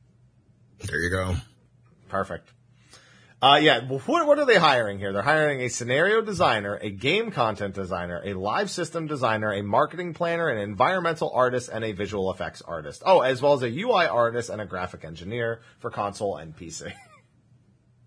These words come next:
Speaker 2: Lots and lots of job offerings. So, interesting thing, for the,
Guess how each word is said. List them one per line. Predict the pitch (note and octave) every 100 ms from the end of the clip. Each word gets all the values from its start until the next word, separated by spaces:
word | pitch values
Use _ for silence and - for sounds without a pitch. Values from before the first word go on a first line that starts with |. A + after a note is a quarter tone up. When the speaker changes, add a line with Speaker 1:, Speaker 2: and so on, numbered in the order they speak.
| _ _ _ _ _ - - - - -
Speaker 2:
Lots | G2+ A2 A#2 C#3+ D#3+ - - - - _ _ A2
and | A2+ A2
lots | A2 G#2+ A#2+ G#2+ F2+ - - - - - _ _ _ _ _ _ - -
of | F#2+ F2
job | G#2 F2+ E2+
offerings. | - D#2+ D#2 D#2 D2+ - - -
So, | G#3 G3+ -
interesting | G3+ A#3 E4 A#3 G3+
thing, | D#3+ E3+ G#2
for | - C3
the, | B2